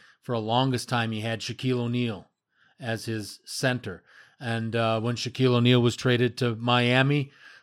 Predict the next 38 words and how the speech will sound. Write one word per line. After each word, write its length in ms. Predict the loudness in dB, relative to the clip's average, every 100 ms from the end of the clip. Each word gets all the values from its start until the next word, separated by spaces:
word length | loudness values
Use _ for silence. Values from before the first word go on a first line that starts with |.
| -4
um, 420 | 0 2 2 2
they 120 | 2
brought 280 | 4 6 6
in 140 | 6 2
Paul 320 | 2 2 2
Gasol. 560 | -2 -4 -6 -6 -12 _ _ -20 _ -8
Um, 520 | -4 -2 -2 -4 -8 -2
people 300 | -2 0 -4
forget 420 | -4 0 0 0
that, 200 | -4 -6 _ _ _ _
uh, 400 | -8 -4 -4 -4 -8
Robert 480 | -2 4 6 6 2
Horry 480 | 2 2 4 2 -4 _
hit 240 | -6 -6
some 220 | -4 -6 -6
big 220 | -4 -4 -4
shots 600 | -6 -6 -8 -12 -16 -18 _ -20 _
for 120 | -8 6
all 200 | 8 8
those 280 | 6 2
years. 440 | 0 -2 -4 -12 -18 _ _ _ _ -10
The 80 |
former 280 | 0 2 2
Houston 380 | 2 2 2 2
Rocket 360 | 6 4 2 -4
came 240 | -2 0
to 100 | 2
Los 280 | 4 4 2
Angeles. 500 | 0 0 -4 -8 -10 -18
He 140 | -4 2
hit 240 | 2 2
big 180 | 2 2
shots 380 | 4 4 4 2
when 80 | 2
he 80 |
was 180 | 2 2
in 100 | 0
Houston. 440 | 2 0 0 -2